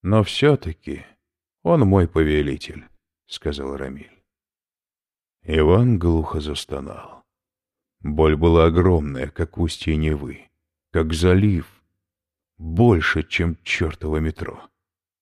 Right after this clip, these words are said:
чем, наверное, даже весь чёртов Питер. "Прощай, Меркулов, и давай как-нибудь обойдёмся без следующих встреч. В следующий раз я тебя убью".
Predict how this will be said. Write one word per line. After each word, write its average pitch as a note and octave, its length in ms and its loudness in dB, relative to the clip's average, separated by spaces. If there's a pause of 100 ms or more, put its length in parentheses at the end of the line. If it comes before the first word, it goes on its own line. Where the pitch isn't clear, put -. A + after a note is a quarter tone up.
(360)
чем, E2 320 2
наверное, E2+ 440 4
даже E2 300 2
весь D#2 540 -2
чёртов F2+ 540 -4 (140)
Питер. E2+ 460 -4 (1120)
"Прощай, E3+ 520 2
Меркулов, F#2+ 720 2 (640)
и C3+ 140 4
давай D3+ 300 6
как-нибудь A#2+ 600 2
обойдёмся A#2 720 4
без E2+ 240 0
следующих D#2+ 680 2
встреч. - 600 -6 (880)
В - 80 -20
следующий A#2 540 2
раз D2+ 460 -4 (420)
я C3 180 0
тебя F#2 340 0
убью". C#2+ 480 -6